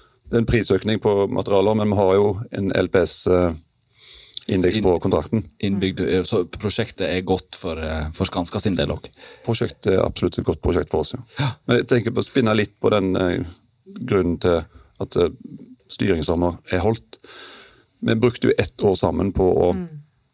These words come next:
Speaker 1: finne ut, eh, hvordan vi skulle bygge dette her, og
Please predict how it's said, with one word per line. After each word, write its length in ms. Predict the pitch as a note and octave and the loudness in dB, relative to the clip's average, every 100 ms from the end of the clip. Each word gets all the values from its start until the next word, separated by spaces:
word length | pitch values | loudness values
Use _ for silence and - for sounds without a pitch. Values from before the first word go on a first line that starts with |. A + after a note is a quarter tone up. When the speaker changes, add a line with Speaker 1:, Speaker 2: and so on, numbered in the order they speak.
| - | -12
Speaker 1:
finne 340 | - G#2 F#2 D#2+ | -2 0 2 0
ut, 320 | - - - | -4 -6 -4
eh, 100 | F#2 - | -4 -4
hvordan 340 | - - - | -4 -2 -2
vi 40 | F2 | -4
skulle 200 | - F2+ | -2 -2
bygge 240 | F2 E2 D2+ | 0 2 2
dette 100 | F2+ | 2
her, 160 | G2 - - - | 0 -2 -12 -8
og 140 | F#2+ | -8